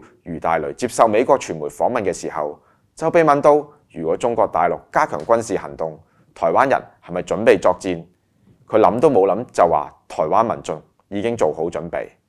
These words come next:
引起台灣人民嘅激烈反應。有人認為佢嘅講法等同係宣戰，亦都有人質疑：如果真係打仗，美國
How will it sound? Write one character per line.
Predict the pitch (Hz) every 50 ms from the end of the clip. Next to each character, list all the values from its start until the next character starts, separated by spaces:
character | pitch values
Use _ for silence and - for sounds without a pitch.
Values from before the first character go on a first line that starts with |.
| _ _ _ _ _ _ _ -
引 | 90 95 95 104
起 | 120 127 135 156
台 | - - -
灣 | 80 92 113 135 131
人 | 110 82
民 | 76 60 73 87 90
嘅 | 90
激 | - 156 - -
烈 | 95 92
反 | 85 - - 73 80 98
應。 | 98 85 80 82 87 _ _ _ _ _ _ _ _ _ _ - _ _ -
有 | - 110 139
人 | 147 131 92 95
認 | 104 104
為 | 101 87 71 73 78 -
佢 | - - 120 143
嘅 | 175
講 | - 127 123 143 180
法 | - - 139 - - - _ -
等 | 98 92 104
同 | 117 104 143
係 | 80 78
宣 | - - 92 92 87 -
戰， | 85 78 71 78 - _ _ _ _ _ _ _ _ _ _ -
亦 | 101
都 | - - - 117 120
有 | 98 80
人 | 90 80 73
質 | - - - -
疑： | 82 73 - - _ _ _ _ _ _ -
如 | 90 90
果 | 85 104
真 | 123 - 170 160
係 | 127 104 101 92 82
打 | - 78 82 92
仗， | - 98 85 82 85 92 _ _ _ _ _ _
美 | - 85 87 87
國 | 95 92 -